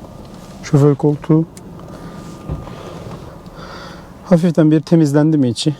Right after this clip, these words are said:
Yani ç-, çok kirli değil de temizlendiği zaman çok daha güzel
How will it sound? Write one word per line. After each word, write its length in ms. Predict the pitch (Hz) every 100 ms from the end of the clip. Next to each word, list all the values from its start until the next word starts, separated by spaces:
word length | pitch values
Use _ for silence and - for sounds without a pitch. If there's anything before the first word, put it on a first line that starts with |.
| - 135
Yani 140 | 123
ç-, 100 | - - -
çok 220 | 143 -
kirli 300 | - 143 139
değil 240 | 214 262
de 120 | 113 - _ - - - -
temizlendiği 500 | 170 165 147 120 113
zaman 220 | 135 170 - -
çok 200 | - 131
daha 140 | 127 123
güzel 260 | 113 147